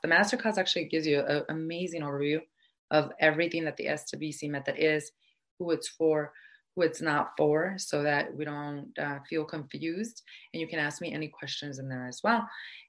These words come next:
Tonight is the last day because tonight is our first Kundalini class. These are live classes as well. Uh, but if you can't join us live, you have a replay with the portal and an app where you can go catch the replays.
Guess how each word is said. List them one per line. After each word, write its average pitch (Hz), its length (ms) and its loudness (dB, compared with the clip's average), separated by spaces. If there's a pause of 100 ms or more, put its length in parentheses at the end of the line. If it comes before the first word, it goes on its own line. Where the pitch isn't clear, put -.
Tonight 160 420 6
is 151 100 6
the 143 100 0
last 143 380 2
day 208 480 8
because 160 240 0
tonight 151 260 2
is 151 140 4
our 139 240 2
first 165 500 4
Kundalini 143 460 0
class. 147 400 0 (420)
These 170 140 -2
are 180 100 6
live 165 360 2
classes 208 400 -4
as 214 140 -4
well. 226 240 -2 (420)
Uh, 147 140 -2
but 160 100 2
if 156 100 2
you 151 100 -6
can't 165 260 -2
join 170 140 -4
us 160 160 -8
live, 151 220 2
you 156 60 0
have 139 120 -2
a 135 40 -2
replay 139 540 -2
with 135 120 -4
the 135 100 -8 (140)
portal 131 580 -2 (140)
and 131 460 -4
an 135 280 -8
app 131 380 -2
where 135 120 -6
you 135 120 -6
can 139 200 -8
go 135 120 -2
catch 131 400 -4
the 135 80 -6
replays. 135 500 -8